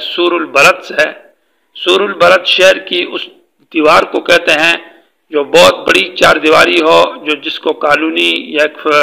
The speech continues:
سوسائٹی کہا جاتا ہے، جس کے ارد گرد ایک دیوار ہو، درمیان میں میں مرکزی گیٹ ہوتا ہے،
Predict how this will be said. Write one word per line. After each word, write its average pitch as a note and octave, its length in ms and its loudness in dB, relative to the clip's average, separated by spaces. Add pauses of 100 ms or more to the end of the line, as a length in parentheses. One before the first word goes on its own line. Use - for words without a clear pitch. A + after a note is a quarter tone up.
(120)
سوسائٹی F3 520 -2
کہا D3+ 260 2
جاتا C#3+ 360 0
ہے، C#3 160 0 (460)
جس F3 180 -10
کے E3 100 -4
ارد D#3 380 -4
گرد E3 240 0
ایک - 180 -4
دیوار D3+ 260 2
ہو، D3+ 180 2
درمیان D3+ 440 0
میں D3 100 -6
میں D3+ 260 -2
مرکزی D3+ 720 -6
گیٹ D#3+ 200 0
ہوتا C3 340 0
ہے، - 220 -6